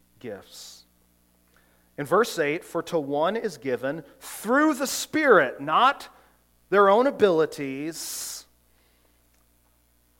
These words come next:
but through the Spirit, who has even given some of those natural abilities and Spirit-empowered abilities,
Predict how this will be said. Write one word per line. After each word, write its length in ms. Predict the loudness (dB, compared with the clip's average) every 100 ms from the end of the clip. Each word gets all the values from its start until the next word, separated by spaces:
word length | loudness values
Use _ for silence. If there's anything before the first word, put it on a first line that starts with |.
| _ _ -2
but 140 | 0
through 480 | -2 -12 -4 -2 0
the 100 | 0
Spirit, 680 | -2 -6 -4 2 4 4 2
who 140 | 0 -2
has 140 | -2
even 300 | -4 -4 -4
given 400 | 2 2 2 -2
some 240 | -2 -4
of 160 | -4 -2
those 240 | -2 -2
natural 640 | -4 -4 -4 -2 0 2 2
abilities 580 | 0 0 0 -2 -6
and 240 | -6 -6 -8
Spirit-empowered 960 | -12 -6 -4 -4 -6 -6 -2 2 0 -2
abilities, 840 | -4 -2 -2 -6 -10 -12 -18